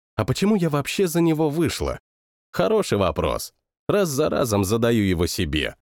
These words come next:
Месяц за месяцем пытаюсь понять. Любила ли я? Может, я просто перепутала интерес, благодарность, любопытство, страсть с любовью?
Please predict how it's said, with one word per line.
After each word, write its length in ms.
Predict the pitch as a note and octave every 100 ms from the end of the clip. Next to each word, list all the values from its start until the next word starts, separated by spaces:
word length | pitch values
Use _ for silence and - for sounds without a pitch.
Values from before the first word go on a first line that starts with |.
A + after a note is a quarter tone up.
| _ _ _ -
Месяц 400 | F#3 F3+ D#3+ A#2
за 240 | G2 C3+
месяцем 600 | D3 D#3+ - F2+ - G2
пытаюсь 480 | C3 B2+ B2+ A2 -
понять. 640 | A2+ F#2+ E2+ B1+ A1 - _ _ _ _ _ _ _
Любила 460 | C#3+ F#3+ F#3+ A3+ D3+
ли 120 | F#2+
я? 360 | F2 D2 B1 - _ _ _ _ _ _
Может, 320 | A2 D3 C3+
я 140 | C3+
просто 360 | C3 D3+ D#3 C#3+
перепутала 680 | B2+ A#2+ B2 D3+ D3 B2+ A#2
интерес, 680 | A2+ G#2 A#2+ A#2 C#3+ - - _
благодарность, 1040 | G#2 C#3+ C#3+ B2 A#2 A#2 C#3 G2+ E2 - -
любопытство, 920 | D3 C3+ B2 - D3+ C#3+ - F#2+ F#2+
страсть 520 | - - C#3+ C3+ - _ _ _
с 160 | -
любовью? 800 | A#2 C#3 A2+ C3+ E3 B2 D2 A#1+